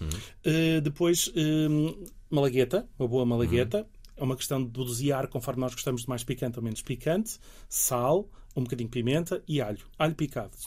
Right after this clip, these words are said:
Speaker 2: Tudo picadinho, ok? Nessa altura, antes disso, aliás, temos que cozer uma batata doce. É sempre essencial ter, obviamente, num, num ceviche uma, ba-, uma batata doce. Batata doce é uma das coisas mais tradicionais do produto. O Peru tem imensa batata,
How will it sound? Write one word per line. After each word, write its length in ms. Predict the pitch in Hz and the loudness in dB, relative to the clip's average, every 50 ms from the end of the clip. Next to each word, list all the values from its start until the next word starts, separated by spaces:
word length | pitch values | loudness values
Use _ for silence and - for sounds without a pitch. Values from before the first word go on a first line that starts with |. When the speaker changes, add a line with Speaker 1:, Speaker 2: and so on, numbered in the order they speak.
| - - | -6 -4
Speaker 2:
Tudo 200 | 262 240 233 - | -4 -4 -4 -4
picadinho, 540 | - 185 - 185 135 123 113 104 101 98 - - - - | -8 0 2 2 2 2 0 -2 -2 -8 -10 -16 -20 -10
ok? 360 | - 120 120 - 151 175 214 - - - - - - - - | -10 -8 -2 2 2 2 2 0 -8 -20 -18 -18 -18 -12 -2
Nessa 260 | 156 160 165 156 - 175 | 0 0 0 2 2 0
altura, 480 | 170 - - 180 147 123 120 117 - - | 0 2 2 2 2 4 2 0 2 2
antes 240 | 170 185 175 - | 2 4 4 2
disso, 300 | - 185 165 - - 151 | -2 0 0 0 0 0
aliás, 260 | 147 151 147 131 113 - | 2 2 2 2 0 0
temos 280 | - 147 143 - - | 0 0 0 0 -2
que 60 | - - | -6 -6
cozer 400 | - 165 151 135 156 165 151 127 | -2 -2 0 0 2 2 2 2
uma 100 | 135 135 | 2 0
batata 340 | 135 135 139 135 - 131 123 | 0 0 -2 -2 0 0 0
doce. 420 | 120 120 123 170 - - - - - - - - | 2 2 2 2 -2 -6 -10 -12 -16 -18 -4 0
É 80 | 156 139 | 0 0
sempre 300 | - - 180 156 - 151 | 2 2 2 0 0 -2
essencial 500 | - - 156 143 - - 156 143 139 131 | -2 -2 -2 -2 0 0 0 0 0 0
ter, 220 | - - 143 123 | 0 0 0 0
obviamente, 420 | 127 123 123 131 131 131 123 120 | 0 -2 0 0 0 0 0 -2
num, 100 | 143 127 127 | -2 -2 0
num 160 | 131 131 127 | 0 -2 -2
ceviche 380 | - - 135 123 131 123 - 131 | -2 -2 -2 -2 -2 -4 -2 -2
uma, 200 | 120 117 117 107 | 0 0 -2 -2
ba-, 120 | 117 120 - | -4 -6 -4
uma 160 | 127 120 117 | -4 -4 -4
batata 340 | 113 110 - 117 117 - 120 | -4 -4 -8 -8 -6 -4 -2
doce. 260 | 117 127 143 165 - | 0 0 -2 -2 -4
Batata 300 | - 123 139 135 - 131 | -4 -6 -6 -4 -4 -2
doce 240 | 131 135 131 - - - - - - - - - - | -2 0 0 -2 -4 -6 -12 -16 -14 -14 -14 -6 0
é 100 | 147 135 | 2 2
uma 120 | 135 143 | 2 2
das 160 | 139 147 - | 0 0 -2
coisas 260 | - 156 143 131 135 120 | 0 -2 -2 -2 0 0
mais 240 | 139 151 160 147 | 0 0 0 0
tradicionais 540 | - 151 135 139 123 - 147 139 131 127 120 | -2 -4 -4 -4 -4 -2 -2 -2 -2 -2 -4
do 80 | 127 117 | -4 -2
produto. 240 | 120 127 120 131 120 | -2 0 0 -2 -4
O 20 | |
Peru 140 | - 151 151 | -2 -2 -2
tem 320 | 143 - 139 135 127 123 131 | -2 0 -2 0 0 2 2
imensa 480 | 139 143 143 147 147 151 147 - - | 4 4 6 6 6 4 4 0 -2
batata, 460 | 131 139 123 - 127 113 113 - 156 | -2 -4 -2 -2 -4 -4 -4 -4 -6